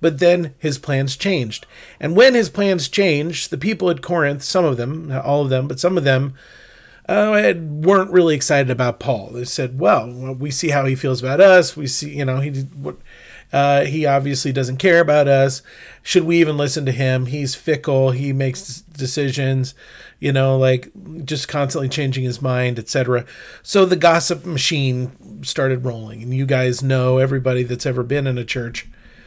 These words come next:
knows how easily that gossip machine can roll, right? Um, people start saying and accusing.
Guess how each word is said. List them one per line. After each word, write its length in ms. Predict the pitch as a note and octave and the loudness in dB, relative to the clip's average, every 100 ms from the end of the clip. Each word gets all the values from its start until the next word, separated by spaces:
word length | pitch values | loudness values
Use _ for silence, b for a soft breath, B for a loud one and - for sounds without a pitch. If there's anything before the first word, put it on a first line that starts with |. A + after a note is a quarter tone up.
| b - | b -6
knows 600 | C#3 D3+ C3 C3 C3 - _ _ - - | 0 2 2 2 0 -8 _ _ -14 -12
how 640 | - - C#3 C3 C3 C3 - - - _ _ _ - - _ - | -8 -2 0 2 2 0 -6 -20 -20 _ _ _ -20 -20 _ -8
easily 520 | D#3+ E3 C3+ B2+ B2+ | -4 -2 0 0 0
that 260 | B2 B2 - | 0 -4 -2
gossip 340 | C3 B2+ C3+ | -2 -2 -6
machine 400 | B2+ - C#3 B2+ | -8 -6 -4 -4
can 220 | A#2+ B2 | -4 -4
roll, 320 | B2 A2 A#2 A#2+ | -4 -6 -12 -12
right? 320 | B2 C#3+ - B B B B | -10 -10 -12 B B B B
Um, 240 | C#3+ C#3 | -4 -4
people 280 | C3 D#3+ C3+ | -4 -4 -4
start 360 | B2+ D3+ D3+ C3 | 0 0 0 -2
saying 380 | D3+ C3+ C3+ C3 | -4 -2 -2 -4
and 100 | A#2+ | -8
accusing. 480 | - B2 G#2+ G#2 | -8 -8 -8 -12